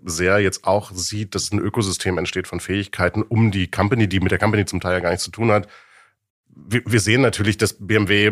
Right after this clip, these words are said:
getrieben von Ingenieursexzellenz, ähm, äh, das Konstruieren von Autos jetzt den Weg einschlagen muss in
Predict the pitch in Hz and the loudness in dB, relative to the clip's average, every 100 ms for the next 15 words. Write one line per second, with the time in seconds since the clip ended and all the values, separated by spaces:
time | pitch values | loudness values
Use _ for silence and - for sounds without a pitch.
0 | 95 110 101 - 104 101 - 98 98 98 | 0 -8 -6 0 0 2 2 2 2 2
1 | 95 95 104 104 - - - 107 92 90 | 4 4 4 2 -2 -6 -4 -2 0 0
2 | 104 101 - 87 90 87 92 92 87 85 | 0 -2 -4 0 2 2 2 0 2 0
3 | - 80 85 90 _ - 92 90 - 123 | -2 -8 -6 -6 _ -2 0 0 -2 2
4 | 113 110 95 90 92 110 98 98 - - | 4 4 2 -4 -2 -2 0 0 -2 -12
5 | - - 101 - 98 82 95 117 - 90 | -8 0 0 2 2 2 2 2 2 0
6 | 95 95 90 95 92 - 80 92 92 87 | 0 0 0 0 -2 -2 -4 0 0 -2